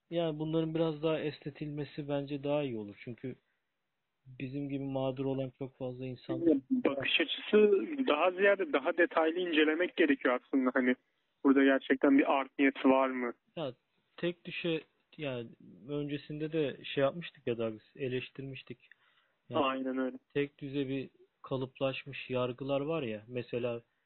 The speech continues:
Speaker 1: bir arkadaşımızın başından geçmişti hep bu trafikteki olayı yazarken bile. Halbuki olay farklı olmasına rağmen tek düzeye indirmek amaçlı kalıplaşmış cümlelerle beraber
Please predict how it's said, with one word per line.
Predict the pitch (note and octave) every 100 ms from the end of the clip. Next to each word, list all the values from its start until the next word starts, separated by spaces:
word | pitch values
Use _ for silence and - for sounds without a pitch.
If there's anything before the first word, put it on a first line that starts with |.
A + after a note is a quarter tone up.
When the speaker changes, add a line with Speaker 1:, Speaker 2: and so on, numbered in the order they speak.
| _ _ _ _ _ _ _ _ _ _ _ _ -
Speaker 1:
bir | C3
arkadaşımızın | B2 - B2 A#2 - A#2+ B2 A#2+
başından | A#2 B2+ A#2+ B2
geçmişti | A#2+ A2+ - G2+ - G#2
hep | A2+ _ - _ E3
bu | B2+ A2+ G#2+ _ _ _ _
trafikteki | - A#2+ A#2 A#2+ - A#2+ -
olayı | A#2+ A#2 A#2+ A#2+
yazarken | A#2 A2+ B2+ B2 B2+ G#2+ G#2
bile. | A2+ E3 _ _ _ _
Halbuki | - C3+ C3+ C3+ D3
olay | C#3 C#3
farklı | C3 C#3 C3 - D3+
olmasına | C#3+ C#3 - C#3 C3
rağmen | A2 A#2+ C#3 _
tek | - C#3+ _ C3
düzeye | A#2 B2+ A#2+
indirmek | A#2+ A#2+ B2+ A#2+ -
amaçlı | C3 A#2 A2 - D3+ D#3 _ _ _
kalıplaşmış | - C#3 C#3 - C#3+ C3+ C#3+ -
cümlelerle | C3+ C3+ C3+ C3+ B2+ G#2+
beraber | A2 G#2+ G#2